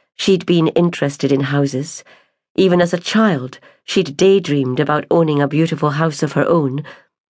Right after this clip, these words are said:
and if the dreams were a long way from reality, when she'd left school, she'd been sure that working with houses would be the next best thing.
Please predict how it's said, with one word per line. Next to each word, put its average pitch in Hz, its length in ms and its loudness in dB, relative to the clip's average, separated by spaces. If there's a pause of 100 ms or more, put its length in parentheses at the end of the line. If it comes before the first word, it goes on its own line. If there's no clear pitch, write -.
(100)
and 180 160 0
if 185 140 0
the 190 200 0
dreams 180 460 2
were 180 100 4
a 165 200 2
long 175 220 2
way 170 160 2
from 160 180 0
reality, 170 640 0 (560)
when 185 160 2
she'd 185 240 0
left 165 280 0
school, 147 440 0 (440)
she'd 196 320 0
been 175 160 2
sure 170 420 2
that 139 160 0
working 156 380 0
with 147 140 -2
houses 165 600 -2 (260)
would 92 160 0
be 151 320 0
the 147 120 -2
next - 400 -6
best 131 300 -4
thing. 135 360 -2